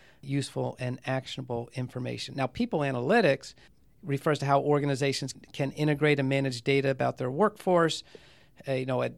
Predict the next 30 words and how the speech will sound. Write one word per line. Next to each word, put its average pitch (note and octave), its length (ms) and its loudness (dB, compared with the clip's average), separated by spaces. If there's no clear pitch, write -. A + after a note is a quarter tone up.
all C3+ 180 2
different C#3+ 260 -2
employment D#3+ 480 -2
stages, D#3 960 -2
constantly C3+ 380 -2
being C3 280 -4
updated C3 580 -4
because B2+ 340 -8
we B2+ 160 -8
have B2 360 -6
fresh - 340 0
information. C#3 840 -2
The C3+ 100 -6
two E3+ 260 -2
combined C3 840 -2
relate C3 440 -4
to C3 120 -6
having C3 680 -6
data C#3 580 0
in C3 500 -4
areas C3+ 420 0
that C3 120 -4
are B2+ 220 -2
important B2+ 420 -6
to B2+ 40 -8
the C3 120 -2
operation C3 420 -4
of B2 80 -8
the C3 100 -6
organization, D3+ 840 -2